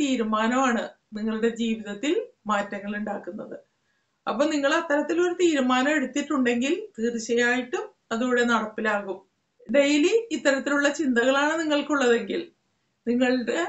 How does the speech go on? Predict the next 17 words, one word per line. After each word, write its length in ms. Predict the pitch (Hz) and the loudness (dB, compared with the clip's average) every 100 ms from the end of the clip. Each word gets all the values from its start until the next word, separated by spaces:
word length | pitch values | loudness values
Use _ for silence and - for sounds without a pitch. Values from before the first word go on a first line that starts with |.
| - - _ | -6 -16 _
തടസ്സങ്ങളെല്ലാം 960 | 214 233 233 247 262 262 233 233 247 294 269 | -4 -2 -2 -2 -2 0 -2 -2 0 0 0
മാറി 280 | 220 214 302 359 _ - | -2 -2 -4 -6 _ -10
നിങ്ങൾ 220 | 214 226 233 339 - - 226 | -6 -2 -2 -4 -8 -2 0
ആ 40 | 247 277 | 0 0
ലക്ഷ്യത്തിൽ 420 | 226 - 226 247 247 | -4 -4 -6 -2 -2
എത്തിച്ചേരും, 600 | 240 226 - 233 226 220 - _ _ _ 190 | -2 -8 -4 0 0 -4 -12 _ _ _ -10
ഉറപ്പാണത്. 640 | 202 - 247 240 214 - - _ _ _ - | -10 -4 -2 0 -2 -8 -14 _ _ _ -6
ഞാൻ 120 | 220 262 285 | 0 2 2
എൻ്റെ 180 | 254 339 | 2 -2
എക്സ്പീരിയൻസിൽ 680 | 339 - 277 247 269 262 294 | -4 -6 -4 0 -2 -2 -4
നിന്നാണ് 240 | 302 320 320 | -4 -4 -4
ഇതിവിടെ 240 | 311 294 294 | -4 -4 0
പറയുന്നത് 400 | 277 254 220 202 | 0 2 0 0
കേട്ടോ. 220 | 196 208 - - _ _ - | -2 -4 -4 -14 _ _ -6
നമുക്ക് 280 | 269 262 370 403 - | -4 -2 -4 -2 2
ഒരു 120 | 269 285 | 2 2
determination 720 | 262 269 254 247 262 262 277 | 0 0 0 2 0 0 -4